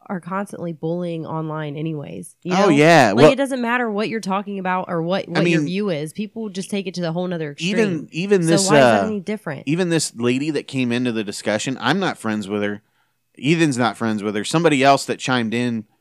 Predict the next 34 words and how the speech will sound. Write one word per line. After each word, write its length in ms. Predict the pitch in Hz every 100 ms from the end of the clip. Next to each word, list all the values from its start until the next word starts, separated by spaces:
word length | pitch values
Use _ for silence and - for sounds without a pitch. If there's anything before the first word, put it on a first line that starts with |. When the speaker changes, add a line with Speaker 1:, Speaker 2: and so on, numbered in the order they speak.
| _ _ -
Speaker 2:
in 180 | 123
support 480 | 117 113 - 131 135
of 160 | 120 101
the 140 | 110
song 340 | 104 139 131 117
being 200 | 113 113
about 300 | 104 104 92
rape 420 | 110 117 101 _ _ _ _ _ _ _
was 260 | 110 110
like, 140 | 104 95
"Well, 100 | 110
maybe 420 | 127 220 254 220
this 220 | 160 190 -
person 400 | - 135 123 113
has 180 | 113
a 60 | 101
better, 500 | 120 117 117 107 101
uh, 460 | 107 101 98 95 120 _ _ _ _ -
outlook 400 | 127 117 120 113
they 140 | 117
can 140 | 110 107
share 320 | - 117 110
with 180 | 101 98
you." 220 | 101 101
Like, 260 | 98 98 -
and 120 | 113
I'm 140 | 127
just 160 | 113 -
like, 120 | 98
"Oh, 140 | 113 107
great. 280 | 87 101 98
Here 160 | 127
we 140 | 127 98
go." 360 | 101 95 95